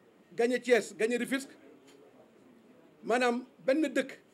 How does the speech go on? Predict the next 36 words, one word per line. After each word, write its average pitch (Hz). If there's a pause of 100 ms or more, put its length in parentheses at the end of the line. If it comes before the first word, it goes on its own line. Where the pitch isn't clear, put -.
(160)
bu 233
ñuy 254
tudde 233
ville 220
la 226
ñu 220
gagné 220
wul 214 (380)
te 214
bokkuñu 262
fa 240
woon 226
mooy 208
Pikine, 202 (280)
te 220
buñ 262
fa 254
bokkoon 208
it 214
dañ 202
koy 196
gagné. 175 (1500)
Kon 262
nag 277
mën 240
nañu 269
wax 226
ne 233
Yewwi 254
Askan 233
Wi 208
jël 240
na 240
réew 233
mi. 170 (1400)
Sénégalais 254